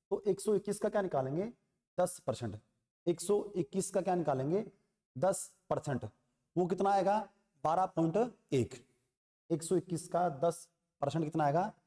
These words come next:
बारह पॉइंट एक। तो बारह पॉइंट एक जो है, वो इसमें जोड़ देंगे, क्योंकि वो ब्याज है,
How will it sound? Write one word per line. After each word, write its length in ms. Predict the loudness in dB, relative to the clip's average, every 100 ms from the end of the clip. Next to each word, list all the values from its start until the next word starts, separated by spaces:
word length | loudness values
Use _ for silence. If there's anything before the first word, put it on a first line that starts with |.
| _
बारह 300 | -4 0 2
पॉइंट 460 | 2 0 2 0 0 -8 _ -2
एक। 220 | -2 -4 -16 _ _ _ _ _ -4
तो 60 | 0
बारह 260 | 2 2
पॉइंट 240 | 2 0 0 2
एक 160 | 2
जो 120 | 2 2
है, 120 | 4
वो 140 | 2
इसमें 280 | 0 -2 0
जोड़ 180 | 2 2
देंगे, 260 | 2 0 -2
क्योंकि 460 | -6 _ _ 2
वो 140 | 2 4
ब्याज 340 | 2 2 2
है, 180 | 0